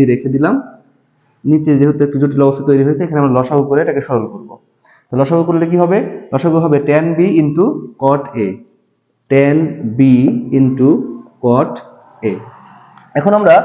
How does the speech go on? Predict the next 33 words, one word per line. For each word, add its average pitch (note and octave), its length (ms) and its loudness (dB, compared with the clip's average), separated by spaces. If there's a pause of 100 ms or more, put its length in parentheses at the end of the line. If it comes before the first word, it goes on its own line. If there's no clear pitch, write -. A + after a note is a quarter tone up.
(500)
এখানকার F3+ 340 2
এই F3 80 2
যে F3 40 2 (160)
tan F3+ 180 4 (120)
B - 20 -2 (160)
দিয়ে F3+ 140 4 (120)
এই E3 100 6 (120)
হরটাকে D#3+ 440 -2
ভাগ D3 80 2 (100)
করব, B2+ 220 0
তাহলে D3 200 -2
tan D3+ 220 2
B - 20 4 (100)
আর D3 120 -2
tan C#3 180 2
B - 20 2 (100)
কাটা C#3 220 0
যাবে, D3 220 0
থাকবে B2+ 240 -4
হচ্ছে B2+ 160 -8 (100)
cot C3 160 2 (180)
A। F#2+ 40 -6 (380)
cot D3 140 0 (140)
A - 20 2 (100)
দিয়ে D#3 160 2
ওয়ান C#3+ 180 2
কে D3 140 -2
গুণ C#3 180 0
করলে C3 220 0
দাঁড়াচ্ছে A#2+ 320 -2
এখানে B2+ 220 0 (800)
cot C#3 240 2 (340)
A। - 20 2